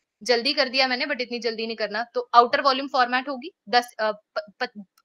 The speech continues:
पच्चीस एमबी की। अब इसके अंदर हम hidden डालेंगे,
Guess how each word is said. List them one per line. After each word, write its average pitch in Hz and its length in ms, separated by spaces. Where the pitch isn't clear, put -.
पच्चीस 262 320
एमबी 226 240
की। 285 200
अब 240 180
इसके 277 180
अंदर 277 200
हम 311 100
hidden 247 320
डालेंगे, 180 380